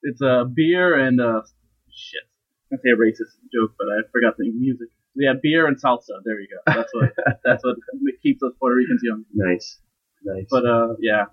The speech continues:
Speaker 1: actually, it was my high school. I, I got suckers at, you know, I thought it was my high school reunion a few weeks ago, and I show up. Turns out it was just a, uh, it was just a meeting for people to plan the high school reunion.
Speaker 2: Oh,
Speaker 1: And I'm
Speaker 2: and you were
Speaker 1: like,
Speaker 2: like, "Oh, I don't wanna do anything.
Speaker 1: I don't wanna plan
Speaker 2: I just
Speaker 1: nothing.
Speaker 2: wanna show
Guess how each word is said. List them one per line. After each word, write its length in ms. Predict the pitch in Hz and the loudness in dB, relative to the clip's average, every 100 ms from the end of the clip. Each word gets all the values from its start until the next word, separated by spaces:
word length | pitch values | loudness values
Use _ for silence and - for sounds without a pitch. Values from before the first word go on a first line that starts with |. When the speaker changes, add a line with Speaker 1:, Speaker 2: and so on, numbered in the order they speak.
| - | -4
Speaker 1:
actually, 200 | 120 123 | -4 -2
it 80 | 120 | -2
was 0 | |
my 100 | 120 | 0
high 80 | 117 | -2
school. 160 | 120 - 165 | -6 -4 -4
I, 40 | - _ _ _ 147 | -4 _ _ _ 0
I 20 | |
got 140 | 156 - | 0 2
suckers 260 | 185 151 131 | 0 2 -2
at, 100 | 123 160 | -2 -2
you 120 | 143 | 0
know, 320 | 120 113 113 _ _ _ _ _ _ - | 0 -2 -6 _ _ _ _ _ _ -4
I 80 | 156 | 2
thought 100 | 165 | 2
it 40 | |
was 100 | 151 | 4
my 120 | 139 | 4
high 100 | 135 | 2
school 180 | 135 131 | 2 -2
reunion 360 | 117 127 135 127 | 0 2 2 0
a 60 | |
few 160 | 127 123 | 0 -2
weeks 180 | 127 135 | -2 -4
ago, 180 | 143 143 - _ _ _ _ _ _ _ _ _ _ _ _ - | -4 -6 -10 _ _ _ _ _ _ _ _ _ _ _ _ -14
and 80 | 135 | -4
I 80 | 139 127 | -4 0
show 240 | 170 175 | 4 4
up. 80 | 170 - | 4 -2
Turns 160 | 160 | 2
out 100 | 147 | 4
it 40 | 139 | 4
was 100 | 139 | 0
just 160 | 143 - | -6 -2
a, 240 | 127 117 | 0 -2
uh, 40 | 107 - _ _ _ _ _ | -6 -14 _ _ _ _ _
it 40 | 139 | -4
was 120 | 139 | -2
just 180 | 151 - | -4 -2
a 100 | 135 | 0
meeting 540 | 131 151 160 135 113 113 - - | 2 2 2 0 0 -4 -8 -6
for 160 | 143 139 | -2 0
people 240 | 147 135 | 0 -2
to 60 | 117 - | -2 2
plan 180 | 131 | 2
the 60 | 131 | 2
high 100 | 135 | 0
school 180 | - 143 | -2 -2
reunion. 400 | 143 147 156 156 | 0 0 -4 -2
Speaker 2:
Oh, 640 | 117 113 113 113 107 107 101 | 0 2 2 2 2 2 0
Speaker 1:
And 80 | 131 | 0
I'm 180 | 143 | 0
Speaker 2:
and 80 | 135 | 0
you 60 | 143 | 0
were 80 | 139 | 0
Speaker 1:
like, 260 | 131 123 | 0 0
Speaker 2:
like, 40 | 127 | 0
"Oh, 140 | 143 | 0
I 160 | 135 135 | 2 0
don't 140 | 139 | 0
wanna 180 | 139 127 135 | 0 0 0
do 180 | 127 | 0
anything. 480 | 120 117 113 123 123 131 | 0 -2 -2 0 0 0
Speaker 1:
I 40 | |
don't 120 | 156 | 0
wanna 180 | 165 139 | 0 -2
plan 500 | - 117 123 147 147 | -6 -10 -6 -6 -2
Speaker 2:
I 120 | 143 180 | -2 0
just 220 | 185 190 | 0 2
Speaker 1:
nothing. 180 | 196 180 | 2 2
Speaker 2:
wanna 160 | 156 | 0
show 500 | 185 185 170 170 320 | -2 -4 0 2 2